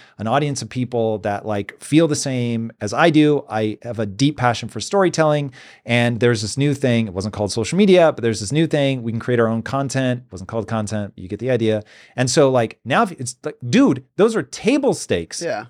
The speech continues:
Speaker 1: to build, like, a terrible failing business. What are you talking about? Yeah, exactly. But we did it all two years before anybody else. And
Speaker 2: Yeah.
Speaker 1: so we were a rocket ship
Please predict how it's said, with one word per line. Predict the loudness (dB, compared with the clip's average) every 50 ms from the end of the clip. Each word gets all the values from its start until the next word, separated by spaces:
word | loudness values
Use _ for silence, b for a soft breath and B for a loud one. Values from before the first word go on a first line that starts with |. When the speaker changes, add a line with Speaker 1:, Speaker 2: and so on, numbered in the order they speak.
| _ -2
Speaker 1:
to | -2 -2
build, | -2 -2 -6 0 4 6 6 6 6
like, | 4 2 2 0 -2 0
a | 0 0
terrible | 0 0 2 4 4 4 2 0 -4
failing | 0 2 2 2 2 0 -2
business. | -4 -6 -8 -8 -14 -6
What | 0 2 2 2
are |
you | 2 0
talking | 0 -2 -2 -2 -4
about? | -8 -14 _ -4
Yeah, | -2 -2
exactly. | -2 2 0 0 0 0 -4 -10 -10 b b b b b b _
But | -16 -14 0 0 2 2 2
we | 0 -2 0
did | 2 2 4 4
it | 4 2
all | 2 2 2 2 0 0
two | -2 -4 -4 -2
years | 0 2 2 0 0 -4
before | -8 -8 -6 -4 -4
anybody | -4 -4 -4 -4 -2 0
else. | 2 2 2 0 -4 -10
And | -8 -6
Speaker 2:
Yeah. | -4
Speaker 1:
so | -2 0 0 0
we | 0 0 -2 -2 -2
were | -2 -4 -6 -4
a | -4 -4 -4 -4
rocket | -6 -6 -2 2 2 2 2 0 -4
ship | -2 -2 -4 -4 -4